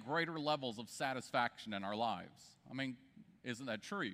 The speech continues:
We've had stuff, the newness wears off, it's just commonplace to us. We find that if we get more money, it might provide certain things in life, but it's not the ultimate solution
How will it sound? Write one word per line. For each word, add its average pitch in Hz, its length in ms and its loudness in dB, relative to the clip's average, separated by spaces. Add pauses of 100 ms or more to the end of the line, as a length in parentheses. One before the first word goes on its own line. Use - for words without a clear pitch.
(440)
We've 120 180 0
had 147 320 6
stuff, 160 420 6
the 127 80 -2
newness 139 400 0
wears 139 320 -2
off, 135 380 6
it's 113 160 -8
just 127 360 -4
commonplace 147 760 0
to 139 220 0
us. 135 180 -4
We 123 100 -6
find 143 380 0
that 131 80 0
if 110 100 -6
we 131 80 -2
get 127 120 0
more 123 160 0
money, 160 400 4 (420)
it 143 140 0
might 139 300 2
provide 127 400 4
certain 202 380 -2
things 143 240 2
in 127 120 -4
life, 117 360 2
but 127 80 -4
it's 139 220 -4
not 139 120 0
the 123 160 -4
ultimate 151 440 0
solution 120 720 0